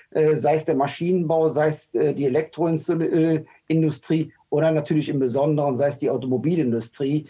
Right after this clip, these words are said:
nämlich das Produzieren, äh, in eine, äh, Werkhalle, äh, zu verlagern.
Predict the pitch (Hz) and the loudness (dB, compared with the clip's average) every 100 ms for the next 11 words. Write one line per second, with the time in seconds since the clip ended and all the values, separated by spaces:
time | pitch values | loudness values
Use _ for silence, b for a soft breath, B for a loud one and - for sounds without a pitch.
0 | B - 135 160 160 156 127 - 160 151 | B -4 -2 0 -2 -2 -4 -2 -2 -2
1 | - 170 180 180 175 175 165 160 156 151 | -2 0 2 2 2 0 2 2 2 -2
2 | B B 170 165 - 151 151 147 147 143 | B B -4 -4 -2 0 2 2 0 0
3 | 127 110 131 143 - - 180 185 180 151 | -4 -4 -2 -2 -2 -2 0 2 2 2
4 | 165 165 156 - 156 143 143 156 156 156 | 0 0 -2 -4 -2 0 2 2 2 0
5 | 156 | 0